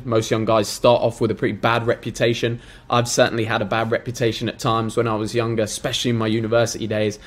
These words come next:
for just being a, a fucking maniac. Money comes to you way easier.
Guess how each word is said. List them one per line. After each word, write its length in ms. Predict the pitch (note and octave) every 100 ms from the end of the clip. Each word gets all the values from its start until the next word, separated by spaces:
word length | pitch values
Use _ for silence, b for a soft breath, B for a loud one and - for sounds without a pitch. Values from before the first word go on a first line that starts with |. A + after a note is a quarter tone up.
| B B
for 60 | D#3
just 200 | G3 -
being 160 | C#3+
a, 100 | A#2+ - -
a 80 | A2+
fucking 400 | - C3+ A#2+ A#2
maniac. 600 | C#3 B2 F2+ - - -
Money 340 | C3 D#3 D#3+
comes 360 | D3+ E3+ C#3+ -
to 60 |
you 60 | C3+
way 220 | A#2+ D3
easier. 500 | C#3+ D3+ C#3+ D#3 D#3+